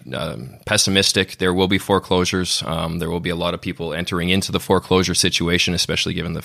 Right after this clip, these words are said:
price change over the last five-year, five-year, uh, term.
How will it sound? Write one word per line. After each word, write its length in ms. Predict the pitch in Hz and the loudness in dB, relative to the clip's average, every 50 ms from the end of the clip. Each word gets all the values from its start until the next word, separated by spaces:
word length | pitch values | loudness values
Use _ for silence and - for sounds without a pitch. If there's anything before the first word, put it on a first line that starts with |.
| - - - | -12 -10 -4
price 240 | - 87 82 - | -2 0 0 0
change 280 | - - 82 85 82 - | -2 -2 -2 -2 -2 -4
over 100 | - 85 | -4 -6
the 100 | - 80 | -4 -4
last 240 | 80 82 82 80 - | -2 -2 -2 -2 -2
five-year, 520 | - 85 87 82 82 82 82 80 85 - - _ - | -2 -2 -2 -2 -4 -4 -6 -6 -8 -10 -16 _ -10
five-year, 360 | - 82 82 82 80 80 80 - - - | -6 -4 -4 -4 -6 -8 -10 -10 -10 -8
uh, 200 | - 82 82 82 | -6 -6 -6 -6
term. 280 | - - 98 95 87 | 0 2 4 4 4